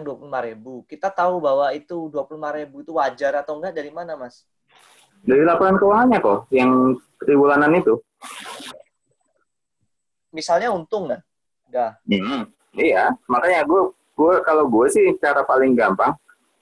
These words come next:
Speaker 2: yang gue saranin ya E P S. Kalau lo mau ke stok ya.
Speaker 1: Oh.
Speaker 2: Kan mereka kan ada laporan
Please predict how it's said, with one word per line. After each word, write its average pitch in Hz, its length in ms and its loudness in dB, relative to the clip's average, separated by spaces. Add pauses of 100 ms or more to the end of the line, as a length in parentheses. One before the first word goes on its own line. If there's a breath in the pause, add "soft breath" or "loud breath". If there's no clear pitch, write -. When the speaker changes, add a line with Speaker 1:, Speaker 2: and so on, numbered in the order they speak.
Speaker 2:
yang 113 160 2
gue 107 240 4
saranin 110 480 2
ya 110 160 2
E 95 160 2
P 151 160 2
S. - 480 -2 (240)
Kalau 104 240 0
lo 107 160 4
mau 107 320 2
ke 104 80 0
stok 104 400 0
ya. 85 80 0 (560)
Speaker 1:
Oh. 117 240 -8
Speaker 2:
Kan 156 240 2 (240)
mereka 151 320 0
kan 180 240 2
ada 147 80 4
laporan 113 480 2